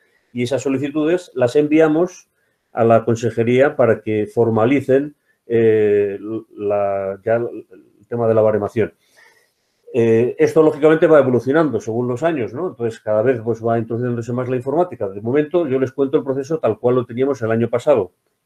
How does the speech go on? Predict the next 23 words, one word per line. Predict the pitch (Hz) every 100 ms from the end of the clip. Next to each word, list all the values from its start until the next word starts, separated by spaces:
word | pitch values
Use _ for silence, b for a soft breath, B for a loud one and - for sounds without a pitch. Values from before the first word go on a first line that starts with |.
| _ 101
Las | 107 - 117
novedades | 107 113 127 120
que | 123
pongan, | - 127 123 101 90 -
eh, | 101 98 85
a |
partir | - - 117 110
de |
este | 110 120
año, | 120 127
pues, | 110 101 _ _ _ _ -
todavía | 101 107 110
no | 107
las, | 104 98 -
no | 107 107
nos | 107 98
las | 104 -
han | 104
comentado, | - 98 92 92 87 _ -
¿eh? | 127 165 _ _ _ _ _ _ _ _ _ _ _ _ _ _ _ _ _ _ _ _ _ _ _ _ _ -
Eh, | 127 123 123 131 -
sí | - 190
que | 196 202 196